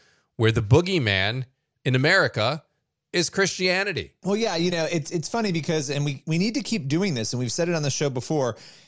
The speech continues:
Speaker 2: if somebody doesn't agree with Christianity and they're not a Christian, if they're a Muslim or a Jewish person or they're an atheist,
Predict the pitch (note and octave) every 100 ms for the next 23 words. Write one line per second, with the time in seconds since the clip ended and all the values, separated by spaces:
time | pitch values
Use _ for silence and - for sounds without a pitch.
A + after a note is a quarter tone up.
0 | _ E3+ C#3+ - A3 C#4 B3 E3 E3+ F#3+
1 | F#3 D#3+ D3+ D3+ D#3 C3 C#3 C3 D3+ B2+
2 | A#2+ B2 B2+ B2 A#2+ D#3+ D3 B2+ A2 C3
3 | C3+ D#3 E3+ C#3 B2 A#2+ A#2+ E3 D3 -
4 | B2+ - A#2+ A2+ B2 B2+ - D#3 D#3 C#3+
5 | A#2+ -